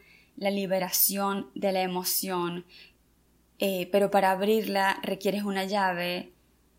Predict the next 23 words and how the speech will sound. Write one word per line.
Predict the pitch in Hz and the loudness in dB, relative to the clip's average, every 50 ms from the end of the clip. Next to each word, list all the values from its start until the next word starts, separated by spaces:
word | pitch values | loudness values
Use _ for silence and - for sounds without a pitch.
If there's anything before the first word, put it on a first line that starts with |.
| _ _ _ - | _ _ _ -2
La | - 202 190 190 175 | 2 4 4 4 2
llave | 170 185 214 233 240 233 180 165 160 160 170 175 | 2 4 6 6 6 6 6 4 2 2 0 -2
para | - 190 185 185 | -2 0 0 0
mí | 185 190 190 185 190 185 | 0 0 -2 -4 -6 -8
es | 185 180 | -8 -6
llamar | 185 190 185 185 190 196 202 202 | -4 -4 -2 0 0 0 0 0
la | 214 208 | -2 -4
emoción | 196 190 175 180 - - - 180 175 180 | -4 -4 -4 -4 -4 -4 -4 -4 -6 -6
por | - 175 - | -6 -8 -8
su | - - 175 | -8 -8 -6
nombre. | 175 170 165 160 - - - - - - - _ _ _ _ _ _ _ _ _ _ _ _ _ _ _ _ _ - | -6 -4 -4 -4 -4 -6 -6 -10 -10 -12 -16 _ _ _ _ _ _ _ _ _ _ _ _ _ _ _ _ _ 2
¿Cómo | - 269 277 269 330 302 | 4 4 6 6 6 6
vamos | 311 302 277 294 277 | 6 6 6 6 4
a | 269 - | 2 0
permitir | 220 208 190 196 190 - - 214 190 170 165 165 165 - - | 0 -2 -2 -4 -6 -4 -4 -4 -2 -2 -4 -6 -8 -10 -12
sentir | - - 214 202 202 196 - 254 254 262 247 262 - | -10 -6 -6 -6 -6 -4 -2 0 0 0 0 0 -2
algo | - 208 196 190 170 160 - 160 160 160 - - | 0 0 2 0 0 -2 -4 -4 -6 -6 -6 -8
si | - - 214 | -6 -2 0
no | 214 233 254 | 2 2 2
lo | 277 | 2
estamos | 262 - - 254 226 220 214 214 214 - | 0 0 0 0 0 0 0 -4 -6 -4
identificando | 233 214 208 202 196 220 175 202 196 - 202 190 185 180 185 185 | -4 -2 -2 -2 -4 -4 -4 -6 -6 -2 -2 -2 -2 -2 -4 -6
primero? | - 170 175 175 185 165 170 - - - | -6 -6 -4 -4 -2 -2 -2 -4 -6 -8